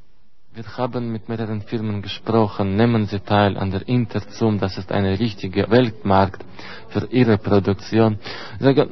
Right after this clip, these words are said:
"Nein, das interessiert uns überhaupt nicht, unser ganzes Parkett kauft eine spanische Firma und ist es alles okay, wir brauchen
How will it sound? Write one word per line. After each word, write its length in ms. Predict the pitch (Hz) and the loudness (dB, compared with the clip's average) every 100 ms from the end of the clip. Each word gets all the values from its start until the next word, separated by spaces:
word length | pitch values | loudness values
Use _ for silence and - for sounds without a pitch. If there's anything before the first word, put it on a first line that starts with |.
| - | 2
"Nein, 560 | 165 180 180 170 160 - | 4 6 6 2 0 -4
das 300 | - 135 131 | -2 -2 -2
interessiert 560 | 135 127 127 - 139 113 | -2 0 0 0 -2 0
uns 180 | 123 | -2
überhaupt 800 | - 165 135 123 - 120 113 - | 4 4 4 2 4 6 6 2
nicht, 380 | 139 151 151 131 | -2 -2 -2 -2
unser 360 | - 147 131 127 | -2 0 2 0
ganzes 480 | 110 131 123 117 - | 2 2 0 -6 -4
Parkett 540 | 110 110 - 120 - | -2 -2 0 -2 2
kauft 380 | 110 107 - - | 2 4 2 -2
eine 260 | 107 101 | -2 0
spanische 600 | 98 - 104 101 101 113 110 | -4 -2 -2 -2 -4 -4 -4
Firma 500 | - 165 165 151 139 | 0 0 2 0 -2
und 400 | - 127 117 - | -2 -4 -4 -2
ist 240 | 143 - | -4 -2
es 160 | 107 - | -8 -2
alles 360 | 123 117 107 - | 0 2 0 -2
okay, 580 | 117 120 - 160 165 143 | 0 0 2 4 6 4
wir 80 | 120 | 2
brauchen 600 | 110 127 123 117 117 | 2 4 4 4 -2